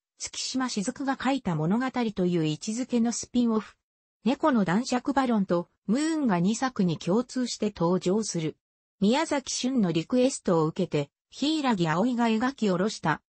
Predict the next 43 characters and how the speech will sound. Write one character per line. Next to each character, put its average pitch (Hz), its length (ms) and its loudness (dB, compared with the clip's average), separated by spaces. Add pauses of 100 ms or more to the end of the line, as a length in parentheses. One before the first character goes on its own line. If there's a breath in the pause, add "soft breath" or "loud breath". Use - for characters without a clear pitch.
(160)
コ 277 140 -4
ミ 254 140 -4
ッ - 20 -20 (100)
ク、 - 220 -2 (200)
バ 160 140 0
ロ 254 140 2
ン 302 80 -2
猫 294 260 -2
の 277 120 0
男 233 260 0
爵 240 360 0
を 240 80 2
原 233 200 0
作 - 280 -4
と 208 120 -2
す 175 160 -4
る。 143 140 -6 (1160)
バ 220 140 2
ロ 294 140 0
ン 226 80 2
の 196 100 0
声 269 280 2
を 175 100 0
担 180 220 -4
当 226 200 -2
す 208 140 -6
る 202 100 0
声 208 220 -2
優 190 200 2
は、 165 220 -2 (260)
主 220 200 -2
人 294 220 -2
公 208 240 0
と 190 120 0
の 175 140 2
バ 160 140 2
ラ 196 120 2
ン 269 80 -2
ス - 140 -2
を 226 100 0
考 240 200 0
慮 202 200 2
し、 165 240 -4